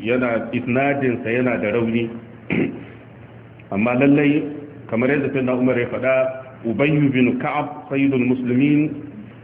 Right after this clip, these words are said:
ya tabbata. Ya zo cikin labarai da dama waɗanda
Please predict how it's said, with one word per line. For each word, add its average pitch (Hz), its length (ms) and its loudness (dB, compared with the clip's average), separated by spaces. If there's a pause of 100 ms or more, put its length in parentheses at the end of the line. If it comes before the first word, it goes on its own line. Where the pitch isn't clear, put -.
(280)
ya 127 160 0
tabbata. 95 480 -4 (480)
Ya 120 180 0
zo 127 140 2
cikin 123 680 0 (320)
labarai 113 560 0
da 110 80 0
dama 120 500 -2
waɗanda 117 300 -4